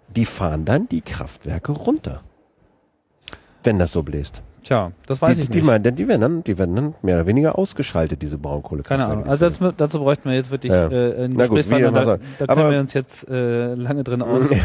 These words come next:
Speaker 1: <laughs> Da
Speaker 2: üben.
Speaker 1: Na gut, aber ich meine, du hast ja auch drin gesessen und ein bisschen, ein paar Argumente sind ja von den Leuten auch gefallen. Die kann man ja dann auch mal so, äh, Post-Interview, äh, noch mal ein bisschen zusammenfassen.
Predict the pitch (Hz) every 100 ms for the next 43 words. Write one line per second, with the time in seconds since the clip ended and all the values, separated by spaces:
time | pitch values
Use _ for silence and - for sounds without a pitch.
0 | - 123 - - 123 - 107 104 104 120
1 | 110 175 180 156 143 127 139 135 110 110
2 | - 113 - 131 127 107 117 101 95 98
3 | 107 113 101 104 90 98 98 98 95 98
4 | - 92 90 90 87 85 - - 90 95
5 | 90 90 85 85 85 92 90 87 90 92
6 | - - - - - - - - 90 87
7 | 85 - 107 101 98 98 104 90 92 90
8 | 90 90 - 82 87 85 80 - 90 90
9 | 85 85 - - 80 80 90 95 101